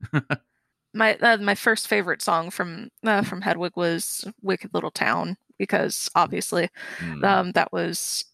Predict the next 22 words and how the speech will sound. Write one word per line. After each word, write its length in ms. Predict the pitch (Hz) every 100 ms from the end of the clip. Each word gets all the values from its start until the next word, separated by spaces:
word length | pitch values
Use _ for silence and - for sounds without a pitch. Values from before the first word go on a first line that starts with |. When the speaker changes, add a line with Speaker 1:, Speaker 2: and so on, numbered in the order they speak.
| _ _ -
Speaker 2:
just 220 | 214 -
kind 200 | 196 175
of 140 | 170 -
the, 540 | 190 180 165 160 202 - _ -
uh, 200 | 101 101 - _ - - - -
I, 120 | 240 -
I 80 | 262
think 200 | 311 -
the 80 | 247
most 280 | 226 247
accessible 920 | - - - - 214 - - 285 285 294
was 160 | 190 180
the 80 | 202
first 300 | - 208 -
one 120 | 208
that 80 | 190
I 100 | 180
heard 260 | - 185 180
without 400 | 180 160 170 -
watching 460 | 180 165 - 175
the 80 | 175
movie. 420 | 156 165 220 226